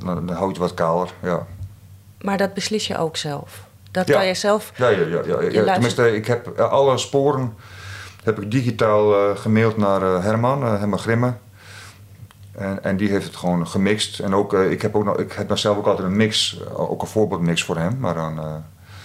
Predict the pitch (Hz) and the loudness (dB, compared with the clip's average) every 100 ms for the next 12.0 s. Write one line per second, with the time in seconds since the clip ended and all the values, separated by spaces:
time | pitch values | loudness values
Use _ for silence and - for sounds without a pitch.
0 | - - 98 - 85 85 85 82 87 - | -12 0 0 0 -4 -2 -4 -6 -10 -4
1 | 90 90 87 90 87 92 90 90 90 87 | -2 -2 -2 -2 -2 -2 -2 -2 -2 -4
2 | 90 - - - - - - 95 92 87 | -6 -12 -20 -20 -20 -14 -6 -4 -2 -2
3 | - 90 82 78 - - - - - - | -2 -4 -4 -10 -16 -20 -20 -20 -20 -20
4 | - - 190 - 64 - 85 - 160 - | -18 -6 -4 -4 -8 -10 -8 -8 -8 -8
5 | - - 185 180 - 196 196 190 185 185 | -10 -6 -4 -2 -2 0 0 2 0 -2
6 | - 190 196 185 185 151 - - - - | -4 -4 -2 -2 -2 0 -2 -2 -8 -16
7 | - 165 160 - 190 170 - - - - | -16 -8 -6 -2 -2 -2 -6 -12 -12 -8
8 | 190 202 185 185 180 180 180 - 190 180 | -2 2 2 4 2 2 0 0 0 2
9 | 165 170 165 160 160 165 143 151 139 135 | 4 4 4 4 2 2 2 2 4 4
10 | 127 127 131 117 107 127 107 117 110 107 | 2 0 0 0 2 0 0 2 2 2
11 | 113 107 123 123 - 107 113 110 110 | 2 2 2 0 -2 -2 0 0 4